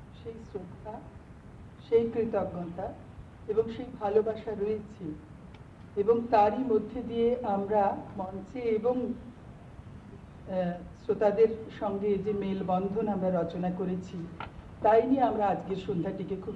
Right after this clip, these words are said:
সুন্দর করে উপভোগ করব। শ্রদ্ধেয় মন্মথ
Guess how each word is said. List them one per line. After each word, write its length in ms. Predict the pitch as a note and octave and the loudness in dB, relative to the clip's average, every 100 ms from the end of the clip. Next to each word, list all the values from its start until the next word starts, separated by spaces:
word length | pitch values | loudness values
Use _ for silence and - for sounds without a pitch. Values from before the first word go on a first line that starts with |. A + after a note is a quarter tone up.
| - | -6
সুন্দর 320 | A3+ A3+ C4 C#4 | -4 0 0 2
করে 140 | A3 F3+ | 2 2
উপভোগ 340 | E3 E3 E3 D#3 - | 0 -4 -4 -6 -4
করব। 220 | D3 C#3+ E3+ - - - - - - - - - - - - - - - - - - - - - - - - - - | -6 -4 -10 -14 -16 -16 -18 -18 -16 -16 -16 -16 -16 -16 -16 -16 -16 -16 -16 -16 -18 -18 -18 -16 -16 -16 -16 -16 -16
শ্রদ্ধেয় 540 | - A#3+ A#3 - C4 C4 C4 C4 | 4 6 6 4 4 6 4 -2
মন্মথ 320 | A3+ G#3+ G#3+ | -4 -4 -6